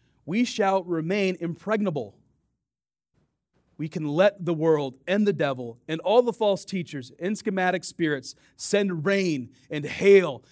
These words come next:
and slush and a storm and rage with us, every kind of danger and trouble. Luther is saying, all that can come, but if my foundation is, is Christ, I will not be moved.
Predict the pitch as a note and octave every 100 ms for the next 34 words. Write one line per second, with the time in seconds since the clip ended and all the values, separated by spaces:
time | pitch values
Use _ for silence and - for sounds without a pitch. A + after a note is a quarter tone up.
0 | _ E3+ D#3+ - G#3 A3+ A#3+ - - _
1 | _ _ _ _ D3+ D3+ - - A3 A3+
2 | A3+ G3+ D#3 D#3 G3+ G#3 E3+ - E3 A#3
3 | A#3+ A3+ A#3 - - - _ _ _ F3+
4 | A3 C4 A3+ A#3 G3 F3+ F#3+ E3 F3+ E3+
5 | D#3+ B2 G2+ _ _ _ _ _ F3 A#3
6 | A3+ G#3 G#3 D#3+ B2 - _ _ _ -
7 | A#3+ C4+ C4 B3+ - A#3 F#3 G3 A3 C#3
8 | G#2 _ _ _ - F#3 F#3+ D3+ A3+ D4
9 | C#4 - B3 B3 A3 C4 C4 G#3+ E3+ -
10 | - F3 E3 - _ - D#3+ - - B3+
11 | C4+ F#3+ - - _ _ A3 B3 A3+ F#3
12 | - E3+ A#3 G3 D#3 - G3 G#3 D3+ D3
13 | G#3+ D#3+ G3 F3 A#2+ - -